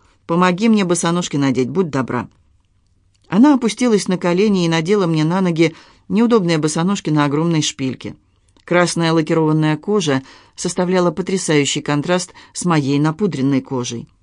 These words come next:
Я подошла к зеркалу, чтобы окинуть себя последним критическим взглядом и проверить, хорошо ли держатся гордынии. "Все, я готова. Остался только шар". Я расправила плечи.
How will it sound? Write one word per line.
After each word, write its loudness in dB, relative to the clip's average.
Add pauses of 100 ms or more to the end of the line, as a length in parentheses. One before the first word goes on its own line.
(520)
Я -4
подошла 0
к -2
зеркалу, 0
чтобы -2
окинуть -2
себя -4
последним -4
критическим -4
взглядом -2 (340)
и -4
проверить, 2 (240)
хорошо 2
ли 0
держатся -2
гордынии. -4 (1200)
"Все, 2
я 4
готова. -2
Остался -2
только -2
шар". -4 (500)
Я -2
расправила 0
плечи. -4